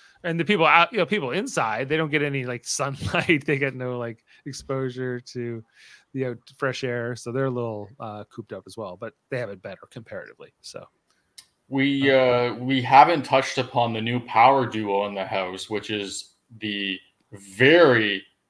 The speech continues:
Speaker 2: very powerful McCole and Felicia final two that, uh,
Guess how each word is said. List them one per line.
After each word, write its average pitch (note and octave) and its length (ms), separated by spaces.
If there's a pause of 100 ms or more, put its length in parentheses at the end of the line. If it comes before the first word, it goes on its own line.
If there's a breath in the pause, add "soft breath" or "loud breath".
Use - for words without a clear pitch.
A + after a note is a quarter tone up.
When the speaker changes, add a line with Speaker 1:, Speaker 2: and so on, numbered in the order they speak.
Speaker 2:
very A2+ 500
powerful G#2+ 640
McCole G#2+ 760
and G2 300
Felicia G2+ 840 (680)
final A2+ 300
two G2+ 440 (720)
that, G2+ 360
uh, G2+ 480